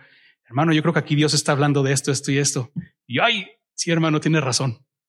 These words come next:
Gracias a Dios por sus vidas, porque ese, eso edifica el cuerpo de Cristo, eso edifica la enseñanza, eso edifica los unos por los otros, y eso es correcto delante de Dios, de Dios. Estar llenos de bondad, de dulzura, generosidad y conocimiento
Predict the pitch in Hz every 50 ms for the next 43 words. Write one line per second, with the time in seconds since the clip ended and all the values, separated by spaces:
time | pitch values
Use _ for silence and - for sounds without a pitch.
0 | _ _ 139 - - - - 180 - 165 151 151 160 156 - 160 - - 139 127
1 | 135 139 135 123 117 - - _ _ _ _ _ _ _ _ _ _ _ _ _
2 | _ _ _ _ 131 147 - 139 123 - 143 139 - 131 123 - 160 143 143 123
3 | - - 165 156 - - 151 139 - 143 139 127 151 135 131 - 143 143 139 -
4 | 143 135 - 151 139 139 127 - - 165 180 139 - 170 156 151 139 131 - 131
5 | 131 139 147 143 - 147 131 - - - - _ _ 147 139 - 156 151 143 151
6 | - 165 147 - 165 151 139 127 - - 143 147 147 139 - 147 131 131 123 -
7 | - 160 160 - 131 117 - - _ _ _ _ _ 135 147 151 - 170 156 -
8 | - 156 143 127 147 160 165 160 - 160 143 143 139 143 143 139 151 147 135 135
9 | 147 143 147 120 131 131 143 151 151 - - - - - _ 139 - - 170 165
10 | 175 180 185 175 160 156 143 147 156 151 175 185 196 202 208 185 165 151 147 143
11 | 135 - - 190 196 196 190 - - 165 151 147 143 - 151 147 160 175 190 196
12 | 185 - 147 147 139 - 143 151 165 175 165 190 196 -